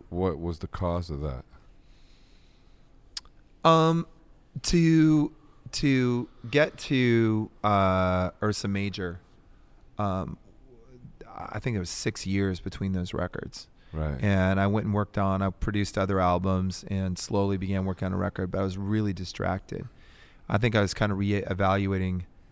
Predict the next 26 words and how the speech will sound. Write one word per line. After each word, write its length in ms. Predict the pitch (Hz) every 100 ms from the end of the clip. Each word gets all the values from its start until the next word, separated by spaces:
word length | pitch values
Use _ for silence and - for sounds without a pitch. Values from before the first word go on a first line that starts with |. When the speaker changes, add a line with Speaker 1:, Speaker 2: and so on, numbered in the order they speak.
| - - -
Speaker 2:
um, 680 | 95 92 90 90 90 90 87
Speaker 1:
Your 100 | 80
purpose? 760 | - 85 78 - 85 - - - - - _ -
Speaker 2:
myself, 680 | 113 113 - 110 107 107 -
yeah. 500 | 107 101 98 98 98
Speaker 1:
Mm-hmm. 320 | 90 82 104 101
Speaker 2:
And, 600 | 98 98 98 98 95 92 -
um, 580 | 98 95 92 90 90 87 - - - - - - _ - - -
I 80 | 104
come 200 | - 110
out 160 | 101 98
of 80 |
a, 220 | 101 95 95 - - - - - 117
um, 500 | 101 98 95 90 - - - - - - - - -
a, 100 | - - - -
a 60 | 101
really, 680 | 104 104 101 95 92 92 - -
um, 520 | 92 87 87 85 87 - _ - - - - - - -
just, 300 | - - - - _ - - - - - - - - _ - _ - - -
uh, 60 | - 113
just 280 | 104 - -
kind 160 | 117
of 80 | 101
a 40 |
big 220 | 90 104 98
relationship 760 | 98 95 92 104 - 95 -